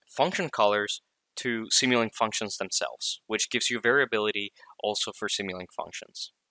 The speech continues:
And design variability and variant management are important parts of componentization.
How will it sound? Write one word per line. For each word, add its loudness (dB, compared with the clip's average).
And -2
design 2
variability 0
and -6
variant 4
management -4
are 6
important 2
parts 2
of -12
componentization. -4